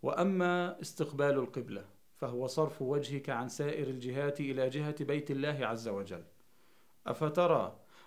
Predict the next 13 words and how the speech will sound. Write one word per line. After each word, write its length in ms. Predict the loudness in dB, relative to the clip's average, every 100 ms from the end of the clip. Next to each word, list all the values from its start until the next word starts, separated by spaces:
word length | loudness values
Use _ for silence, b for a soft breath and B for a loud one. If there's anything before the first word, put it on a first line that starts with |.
| 2
أن 200 | 4 4
صرف 320 | 6 4 6 4
القلب 400 | 4 4 4 4
عن 220 | 4 2
سائر 420 | 4 4 4 2
الأمور 440 | 2 2 2 4
إلى 260 | 2 2 2
الله 380 | 2 2 2 2
عز 220 | 2 2
وجل 260 | 2 2 2
ليس 260 | 2 0
مطلوبا 560 | -2 -2 0 2 2 2
منك؟ 440 | 0 0 -2 -6